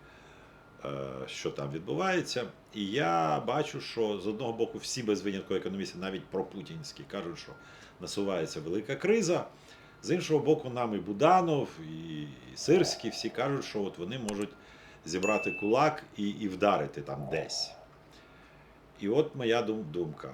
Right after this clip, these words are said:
Оце якраз той випадок, коли чим гірше зараз, тим краще буде потім. Зчепивши зуби, треба триматися, треба тримати фронт. Це у мене враження,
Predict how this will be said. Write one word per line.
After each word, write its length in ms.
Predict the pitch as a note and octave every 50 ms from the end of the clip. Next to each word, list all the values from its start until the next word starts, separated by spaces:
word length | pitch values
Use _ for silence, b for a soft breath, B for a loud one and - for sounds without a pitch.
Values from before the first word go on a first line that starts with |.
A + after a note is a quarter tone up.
| - -
Оце 280 | D#3 - - - A#2+ B2
якраз 340 | A2 G2 - G#2+ G#2 - -
той 120 | - G2
випадок, 260 | G#2 G#2 G#2 G2 F2+
коли 180 | - G2 F2+ E2+ - - - - -
чим 260 | - - G2 F#2+ G2 G2+ - -
гірше 520 | D2+ G2+ C3 D3 C3+ - - - A#2+ G2 F2+ - - - - - - -
зараз, 520 | F2+ D#2+ F2 G#2+ B2 C#3+ C#3 C3+ - -
тим 220 | - - G#2+ G2 F2
краще 360 | - F#2+ G2+ G2 - - -
буде 240 | D#2 D#2+ F2 E2 D#2+
потім. 400 | - - D2 C#2+ D2 - - - - - - - - - B B B B B B B B B B B B B
Зчепивши 520 | - - - A2 - C#3+ C#3+ C#3 - -
зуби, 260 | G#2 F#2 A#2 A#2+ A2 A2
треба 280 | - G#2+ G#2 F2 F#2+
триматися, 580 | F#2 - F2+ E2+ D#2+ D2+ C#2 - - - - -
треба 240 | - - A2 A2 A2+
тримати 400 | - - F#2+ F#2 F#2 F2 - F2
фронт. 300 | - - E2 D#2 - - - - - - - - - -
Це 380 | - - - B2 D3 D#3+ D#3 - - -
у 100 | - F2+
мене 300 | F2+ G#2 G#2 F#2+ F#2 F2+
враження, 640 | D#2+ F#2 A2 C3+ C3+ A2+ A#2+ B2 A2+ G#2 G2 F2+